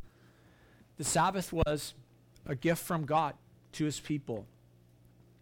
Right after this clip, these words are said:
It was a day that was supposed to be used in the way that God had designed. It was supposed to be a day of rest from your work. It, it was a day of rest, but it was a day when,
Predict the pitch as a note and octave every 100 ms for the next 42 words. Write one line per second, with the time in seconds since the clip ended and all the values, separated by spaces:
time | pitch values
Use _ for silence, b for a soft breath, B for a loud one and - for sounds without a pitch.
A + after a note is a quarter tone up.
0 | - - - - D#3+ D#3 C3+ B2+ D#3+ F3+
1 | F3 D#3 D#3 - - F3+ - F3+ F3+ C#3+
2 | D#3 D#3+ - - - b b b b D3+
3 | D3 C#3 D3 D3+ C#3+ B2 B2+ C#3+ D3+ C#3+
4 | D3+ C#3 C#3 D3+ C#3+ C#3 A#2 C3+ - -
5 | E3+ E3+ E3+ D#3 D3 A#2+ C3+ D3 C3 A#2
6 | A#2 C3 C#3 C#3 - C#3 B2 A2+ G2+ A#2+
7 | G#2 - - - - - - - b b
8 | b b b b b b b b - C#3
9 | - E3 F#3 F#3 F3 C3 F3+ G#3 G#3+ G3+
10 | F3+ C#3 D#3 E3 E3+ - - D#3+ D3+ D3+
11 | D3+ D#3+ F#3+ G#3 F#3+